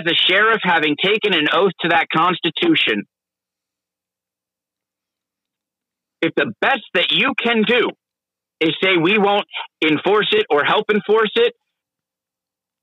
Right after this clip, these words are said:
you're already, I, I, I got nothing to say to you, tyrant.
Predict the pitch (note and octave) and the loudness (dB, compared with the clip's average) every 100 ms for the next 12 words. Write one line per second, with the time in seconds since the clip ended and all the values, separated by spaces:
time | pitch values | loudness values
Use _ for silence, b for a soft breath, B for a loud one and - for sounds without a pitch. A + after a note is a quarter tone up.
0 | - G3+ G#3 F#3+ F3 E3 F3 F3 F3 - | -4 0 2 2 2 2 0 -2 -6 -12
1 | D3+ - F3 F3+ F3 F3 F3+ F3+ F3+ F3 | -12 -4 -2 0 0 0 0 0 0 0
2 | E3+ D#3+ D#3+ D#3 B2+ G#2+ - A2 A#2+ B2+ | 0 -2 0 -2 0 -2 0 0 0 -2